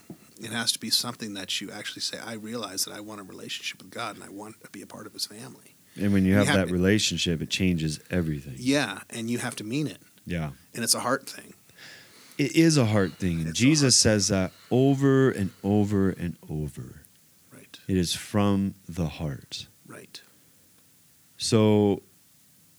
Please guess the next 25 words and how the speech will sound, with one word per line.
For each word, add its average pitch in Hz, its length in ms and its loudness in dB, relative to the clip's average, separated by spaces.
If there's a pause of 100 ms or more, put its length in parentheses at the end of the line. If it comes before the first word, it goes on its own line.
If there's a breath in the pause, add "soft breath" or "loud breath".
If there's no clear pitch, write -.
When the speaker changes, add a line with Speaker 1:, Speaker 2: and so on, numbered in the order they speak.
(180)
Speaker 2:
you 120 80 6
know, 131 100 6
we 127 120 8
have 131 200 4
these 117 180 4
different 113 360 2
camps, 98 600 0
and 92 540 2
right 92 180 0
now 90 260 0
I'm 87 280 -2
looking 87 540 -2
up 87 340 0 (1500)
at 87 120 -4
some 90 200 0
more 87 220 4
verses 85 480 0
here 87 220 2
to 87 100 2
back 90 320 0
up 90 240 0
where 87 220 2
we're 92 140 2
at. 78 500 -6 (960 soft breath)
Um, 85 560 0